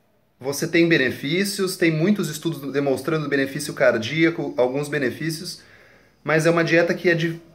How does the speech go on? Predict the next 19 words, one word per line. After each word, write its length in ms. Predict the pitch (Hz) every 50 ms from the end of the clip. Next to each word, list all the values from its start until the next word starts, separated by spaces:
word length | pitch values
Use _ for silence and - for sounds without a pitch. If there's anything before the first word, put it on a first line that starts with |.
| _ _ -
é, 540 | 135 143 147 143 143 143 139 139 139 135 -
suma 320 | - - - - 202 202
importância 640 | 220 208 202 185 165 165 - 180 185 196 196 - 160
você 400 | 165 165 - - 185 180 - -
variar 560 | 131 131 170 190 208 208 190 170 160 170 180
muito 480 | 165 139 139 147 170 185 190 196 190 - - - _ _ _
e 80 | -
ter 220 | - - - 190 208
uma 160 | 208 196 175
diversificação 760 | 156 160 156 170 165 165 - 180 165 - 170 156 160 - 170
muito 300 | 160 165 185 202 202 214
forte 480 | 202 - - 147 147 160 170 - - -
pra 180 | - 190 185
tá 220 | 180 180 - 170 170
conseguindo 500 | 170 180 170 - - 151 143 151 160 156
todos 480 | 156 - - 175 190 190 170 170 156
os 140 | 160 151 147
nutrientes 560 | 160 160 156 156 160 147 143 139 147 143 143
necessários. 680 | 151 151 147 175 165 165 - 135 101 - - - - -